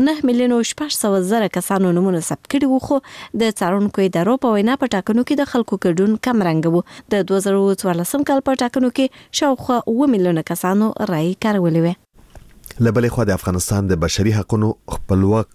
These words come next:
Speaker 2: کمیسیون له رایې ورکولو څخه د زرګونه زندانیانو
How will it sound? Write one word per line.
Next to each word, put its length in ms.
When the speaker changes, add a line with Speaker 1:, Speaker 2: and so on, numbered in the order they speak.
Speaker 2:
کمیسیون 520
له 800
رایې 240
ورکولو 560
څخه 300
د 180
زرګونه 760
زندانیانو 680